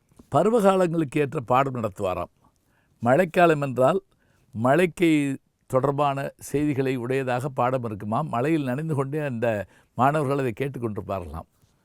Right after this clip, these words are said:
எவ்வளோ அருமையான செய்தி பாருங்கள். இந்த மழைக்காலத்தை பற்றி சொல்லுகிற போது, மழை எப்படி பெய்கிறது?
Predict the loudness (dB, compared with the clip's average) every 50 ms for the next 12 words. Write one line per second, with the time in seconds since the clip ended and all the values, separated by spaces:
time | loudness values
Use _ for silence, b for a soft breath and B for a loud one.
0 | _ _ _ _ _ _ _ _ _ _ _ _ _ 0 2 4 4 4 4 2
1 | 2 0 -2 -2 -2 -2 -2 -2 -2 -2 -2 -4 -4 -2 -2 -2 -2 -2 -4 -4
2 | -4 -4 -6 -8 -14 -16 -18 _ _ _ _ _ _ _ _ _ _ _ _ _
3 | _ _ _ _ _ _ _ _ _ _ _ _ _ _ -6 -4 -4 -2 0 0
4 | 2 4 4 4 4 2 0 -2 -6 _ -8 -4 -2 0 0 0 0 0 0 2
5 | 2 2 2 0 -2 -6 -6 -6 -8 -8 -8 -10 -10 -6 -4 -2 -2 -2 -2 -2
6 | -4 -4 -2 -2 0 -2 -2 -2 -6 -10 _ _ _ _ _ _ _ _ -8 -4
7 | 0 0 2 2 2 2 0 0 -2 -4 -4 -6 -4 -4 -2 0 2 2 2 0
8 | 0 -4 -4 -6 -6